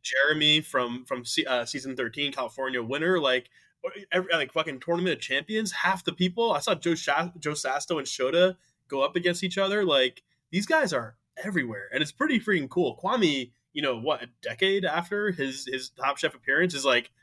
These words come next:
an, a one to watch on the world's, on World's fifty. I mean,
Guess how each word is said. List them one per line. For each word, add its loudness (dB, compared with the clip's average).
an, -2
a 0
one 2
to 2
watch 2
on -2
the -2
world's, -2
on -10
World's -2
fifty. -2
I 0
mean, -2